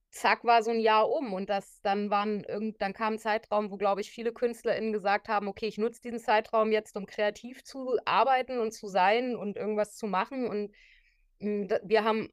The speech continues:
aber noch nie so gearbeitet, dass wir gesagt haben, „Wir treffen uns jetzt und schreiben ein Album.“ So, das ist, äh, das war nie unsere Art. Wir haben ja auch unser Studio und machen auch alles selber, sondern das, äh,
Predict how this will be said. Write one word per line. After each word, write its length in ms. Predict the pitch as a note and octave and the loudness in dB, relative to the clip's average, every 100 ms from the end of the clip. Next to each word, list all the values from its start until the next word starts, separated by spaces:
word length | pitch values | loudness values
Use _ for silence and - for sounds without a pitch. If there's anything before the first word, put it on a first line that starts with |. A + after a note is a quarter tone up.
| - | -4
aber 220 | G#3 G#3+ | 0 2
noch 180 | G#3 G3+ | 0 -2
nie 300 | A3+ D4 D#4+ | 0 0 2
so 160 | C4 | 2
gearbeitet, 560 | A#3 F3+ G#3+ G#3+ G#3 F#3 | 2 2 2 2 -2 -4
dass 140 | G#3 | -4
wir 80 | A3+ | -4
gesagt 360 | G#3 G3 F#3+ - | -2 0 -2 -2
haben, 340 | G3+ F#3+ F#3+ - _ _ _ _ _ | -2 -2 -6 -12 _ _ _ _ _
„Wir 240 | G3+ F#3+ | -8 -8
treffen 340 | - A3 A#3+ A#3 | 0 2 2 0
uns 180 | G#3 A3 | -2 -2
jetzt 260 | G#3 - | -2 -2
und 140 | F#3+ - | -8 -6
schreiben 560 | - F#3 G3 G#3 G3 - | 0 2 4 2 -2 -6
ein 120 | G3+ | -2
Album.“ 460 | E3 F3 D#3+ D#3+ _ _ _ | 0 0 -2 -8 _ _ _
So, 260 | D#3+ A#2 - _ | -10 -10 -14 _
das 180 | F3+ F3+ | -4 -4
ist, 320 | F#3 - - - | -6 -10 -10 -4
äh, 160 | E3 | -2
das 200 | D#3+ - | -4 -2
war 140 | G3+ G3 | 0 2
nie 180 | A3 | 0
unsere 240 | G#3 G3+ F#3 | -2 0 0
Art. 320 | D#3+ G#3 C4 | 2 2 0
Wir 120 | G#3 | -2
haben 140 | G#3 G#3 | 0 0
ja 100 | F#3 | -2
auch 120 | F#3+ | -4
unser 260 | G3+ G3 F#3 | -6 -6 -6
Studio 400 | - B3+ B3+ C4+ | -8 -10 -4 0
und 320 | B3+ G3+ G3+ G3+ | 2 2 -4 -2
machen 260 | G#3+ B3+ | -4 -4
auch 140 | A3 A3 | -8 0
alles 280 | G#3 A3+ | 2 2
selber, 460 | A3 A3 A3 A3+ A3+ _ _ _ _ _ | 2 2 2 0 -2 _ _ _ _ _
sondern 320 | - G3 G3 | -2 0 2
das, 300 | G3 G3 - - - - - | -2 -4 -16 -20 -18 -16 -8
äh, 120 | - | -8